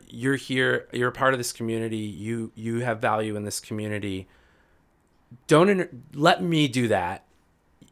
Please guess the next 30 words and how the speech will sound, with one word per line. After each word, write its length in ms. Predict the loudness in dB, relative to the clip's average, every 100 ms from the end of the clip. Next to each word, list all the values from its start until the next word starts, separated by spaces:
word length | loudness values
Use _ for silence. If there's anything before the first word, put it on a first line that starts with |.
| _
Me 340 | -4 0 0 0
and 280 | 0 -4 -10 -4
anyone 340 | 0 2 2 0
who 140 | -2
agrees 320 | -4 -2 -2
with 140 | -6 -8
me, 240 | -8 -8 -8
and 320 | -6 -4 -6 -8
you, 360 | -4 -2 -4 -14 -20 -20 _
and 120 | -2 2
I'm 200 | 2 2
gonna 180 | 2
let 220 | 2 0 -2
you 180 | -6
do 240 | -4 -4 -2
the 120 | -4
things 280 | -4 -6 -8
that, 320 | -10 -12 -10
you 160 | -6 -4
know, 240 | -4 -6 -10 -20 _ -10
reflect 440 | -6 0 2 0
the 60 | -4
gifts 220 | -4 -4
that 80 | -6
you 140 | -6
bring 220 | -4 -4 -4
to 120 | -6
our, 300 | -6 -8 -10 -10
our 160 | -10
community. 600 | -8 -10 -8 -8 -8 -10